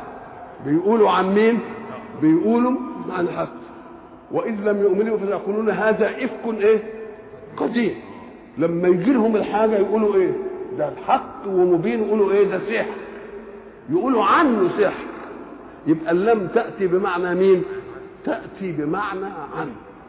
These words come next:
وإذا أردت أن تؤصلها مع بعضها تقول إن اللام هنا لام الاختصاص، بيقول فيما يختص بهؤلاء، سواء كان حضورا أو كان، أو كان إيه؟ أو كان غيبا.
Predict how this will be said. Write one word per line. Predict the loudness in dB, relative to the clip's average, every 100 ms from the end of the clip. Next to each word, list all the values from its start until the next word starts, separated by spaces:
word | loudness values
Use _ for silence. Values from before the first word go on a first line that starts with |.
| -20 -20 -20 -20 -4
وإذا | -2 2 4 4 2 2
أردت | 0 0 -2
أن | 0 -2 -2
تؤصلها | -4 -4 -8 -2 2 2 0 -4 -2
مع | -2 0
بعضها | -2 -4 -4 -2 -4 -6 -14 -16 -14 -6
تقول | -6 -2 -2 -2 0
إن | 2 4
اللام | 4 4 2
هنا | 2 2
لام | 2 2
الاختصاص، | 0 -2 -8 -6 -8 -8 -12 -18 -18 -20 -20 -10
بيقول | 0 0 0 -2
فيما | 4 6 6 4
يختص | 2 0 -2 -2 -4 -4
بهؤلاء، | -2 -4 -2 -2 -2 -6 -2
سواء | 0 2 0 -2 4
كان | 4 4
حضورا | 2 0 2 2 4 0
أو | 2 0
كان، | 2 0 2 -2 -6 -10 -12 -14 -12 0
أو | 0 0
كان | -4 -2
إيه؟ | 2 2 0 -8 -6
أو | -6 -4
كان | -4 0
غيبا. | 0 0 -4 -10